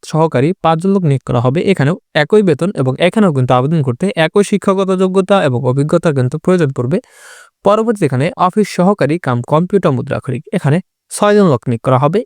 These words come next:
এখানেও একই বেতন এবং এই পদটিতেও কিন্তু বন্ধুরা আবেদন করতে একই শিক্ষাগত যোগ্যতা ও অভিজ্ঞতার কিন্তু প্রয়োজন পড়বে। তো বন্ধুরা, এই যে দেখতেই পাচ্ছেন এক থেকে ছয় নাম্বার এই ছয়টি ক্যাটাগরিতে কিন্তু লোক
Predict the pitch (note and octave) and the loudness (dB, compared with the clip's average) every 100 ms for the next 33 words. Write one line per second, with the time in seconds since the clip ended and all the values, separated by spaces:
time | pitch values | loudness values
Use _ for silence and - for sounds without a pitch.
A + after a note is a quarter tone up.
0 | - G3 D3+ E3 _ D#3 G#3+ F3+ B2+ D3+ | -4 -2 -2 -4 _ 0 2 2 2 0
1 | G3+ _ _ _ C#3+ D3+ - F3+ A#3 B3+ | -2 _ _ _ -2 -2 0 0 2 0
2 | B3+ A#3+ B3+ G#3+ F3+ E3 D#3 D#3+ D3+ D3+ | 0 0 2 2 2 0 0 0 0 -2
3 | A#2+ A#2+ F#3 - D#3+ F#3+ F#3 F#3+ - F3+ | -4 -4 -4 -2 -2 0 0 -2 0 2
4 | F3+ F3+ F#3 F#3 F3+ F#3 F3 B2 B2 C3 | 2 2 2 2 2 0 0 -2 -2 -2
5 | F#3 F3 F#3+ D#3+ B2 B2 C#3 - G#3 G3 | 0 0 0 0 -2 -6 -4 2 2 2
6 | D3 B2 C3 - - - - - G3+ G#3+ | 0 -4 -6 -12 -20 -20 -8 0 2 2
7 | D#3 - _ _ G3 A3+ A3 A3 C4+ E3+ | 0 -2 _ _ 0 2 0 0 0 0
8 | F3+ F#3+ G3+ - A3 A3 - F3+ C3+ D#3 | 0 0 -4 -2 0 0 2 2 2 0
9 | - D3 - F3 G3+ F#3+ F#3 F#3 F3+ C#3 | 0 -2 0 0 0 0 0 2 0 2
10 | C3 B2+ C3 A3 - B2+ C3+ | 0 0 2 0 2 2 2